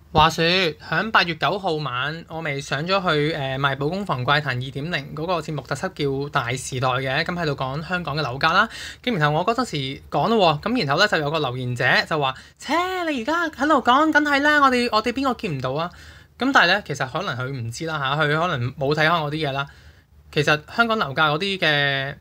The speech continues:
預言呢，我早響二零二零已經講啦。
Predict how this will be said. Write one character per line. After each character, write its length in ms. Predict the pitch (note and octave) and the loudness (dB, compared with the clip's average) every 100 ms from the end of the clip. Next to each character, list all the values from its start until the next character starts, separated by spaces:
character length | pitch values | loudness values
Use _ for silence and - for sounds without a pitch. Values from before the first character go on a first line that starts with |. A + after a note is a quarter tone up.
| _ _ - | _ _ -6
預 120 | D#3 | -4
言 140 | C3 | -2
呢， 160 | C#3+ F#3+ | -2 0
我 80 | E3 | -2
早 160 | D3+ A2+ | -2 -2
響 240 | C#3 F3 | -2 0
二 80 | C#3+ | -2
零 260 | F3 D3+ B2+ | -2 -4 -2
二 560 | A#2 A#2+ C3+ C#3 C3+ | -2 -2 -2 0 2
零 380 | A2 G#2 G#2 C#3 | 2 -2 -10 -10
已 80 | C#3 | -8
經 180 | D#3+ D#3 | -6 -6
講 220 | A2+ A2+ | -6 -6
啦。 160 | B2+ | -6